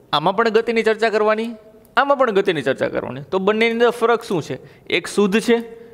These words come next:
એટલે કે પવિત્ર છે, અને એક અપવિત્ર છે? ના, એવું નથી. શુદ્ધનો મતલબ શું છે? અહીંયા ગતિની ચર્ચા તો તમે જરૂર ને જરૂર કરશો,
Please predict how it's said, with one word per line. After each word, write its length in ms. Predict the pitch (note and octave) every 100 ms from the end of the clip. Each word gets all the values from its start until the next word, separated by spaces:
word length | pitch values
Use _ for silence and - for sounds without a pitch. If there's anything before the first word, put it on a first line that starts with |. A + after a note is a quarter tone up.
| - - -
એટલે 180 | D3
કે 100 | D3
પવિત્ર 460 | C#3+ D3+ G3+ G3+ A3
છે, 200 | G#3 A#3 - - - -
અને 120 | E3+
એક 140 | -
અપવિત્ર 580 | - F3+ G#3 A3 A3 G#3+
છે? 140 | G#3
ના, 300 | A3+ D3 C#3 -
એવું 220 | C#3 C#3
નથી. 300 | A#2+ A#2+ A2 - - - - - _ -
શુદ્ધનો 340 | F3+ F#3 A3+
મતલબ 280 | B3 B3 B3
શું 220 | B3 G#3+
છે? 200 | C#3 - - - - -
અહીંયા 280 | D#3 A3+ D#3+
ગતિની 360 | C#3+ E3 A3 A#3
ચર્ચા 280 | A#3 A3
તો 100 | A#3+
તમે 200 | B3 B3+
જરૂર 300 | A#3+ C4+ C#4
ને 120 | C4+ A#3+
જરૂર 260 | G#3+ G3+
કરશો, 360 | D3 C3+ - -